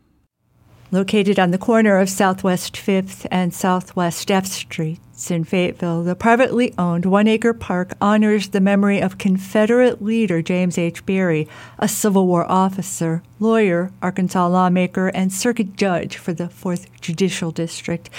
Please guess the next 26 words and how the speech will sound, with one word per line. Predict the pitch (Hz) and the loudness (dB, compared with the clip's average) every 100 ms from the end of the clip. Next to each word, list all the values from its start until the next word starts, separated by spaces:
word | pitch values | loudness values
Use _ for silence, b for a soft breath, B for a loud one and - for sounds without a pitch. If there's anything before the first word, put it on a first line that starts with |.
| B | B
He | B 233 | B 4
also | 277 330 | 4 0
served | - 214 180 | 0 2 2
as | 180 202 | 2 2
Arkansas's | 185 196 180 180 - | 2 0 0 -2 -2
fourteenth | - 196 190 175 - | -4 -2 -2 -4 -2
governor | 190 190 165 160 B B | 0 2 0 -2 B B
and | 202 196 | 2 4
a | |
U | 196 185 | 4 4
S | 180 | 2
senator. | - - 202 190 156 151 - B B B | 0 2 4 4 2 -2 -6 B B B
The | - | -8
park | - 208 185 | -2 0 0
is | 180 - | 0 0
owned | 185 185 175 | 2 2 2
and | 180 | 0
managed | 180 196 190 170 180 - - | 2 2 2 0 -4 -8 -4
by | 170 170 | -2 0
the | |
Benton | 160 180 170 | 0 -2 -2
County | - 180 180 165 | -2 0 0 -2
Historical | 170 - - 190 185 190 180 | -4 -8 -2 0 0 0 -4
Society | 165 175 190 185 185 190 - 160 165 190 | -4 -4 -2 2 2 0 -2 -4 -4 -4
in | 190 | -2
partnership | 214 240 208 190 - 160 | 0 0 0 -2 -2 -4